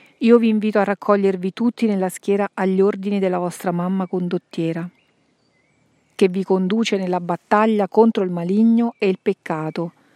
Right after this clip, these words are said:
perché possa risplendere in voi la purissima luce della grazia divina e della santità. Dongo, Como,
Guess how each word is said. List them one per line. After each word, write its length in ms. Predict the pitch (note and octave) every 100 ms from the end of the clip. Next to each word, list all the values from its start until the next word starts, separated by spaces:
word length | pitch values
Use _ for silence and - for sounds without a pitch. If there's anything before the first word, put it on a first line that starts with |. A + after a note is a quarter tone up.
| _ _ _ _ _ _
perché 280 | - F3 F#3
possa 320 | G3+ F#3+ -
risplendere 640 | F#3 F3+ - F#3+ F#3+ F#3
in 120 | F3+ F3+
voi 180 | G3
la 120 | G3 E3+
purissima 580 | F#3+ G3+ G3+ - F#3
luce 340 | E3+ F#3+ G3+ F3+
della 220 | F3 E3+
grazia 420 | E3+ G3 - -
divina 480 | E3 E3 F3+ G#3+ G#3 -
e 160 | - F3+
della 240 | F3 F#3
santità. 600 | F3 G3+ G#3 G3+ - D#3+ E3+ - - - - - - - - _ _ _ _ _ _ _ _ _ - _ _ _ _ _ _ -
Dongo, 680 | G3 G#3 F#3 F3 F3+ F3 -
Como, 500 | - G3 F3 E3+ E3+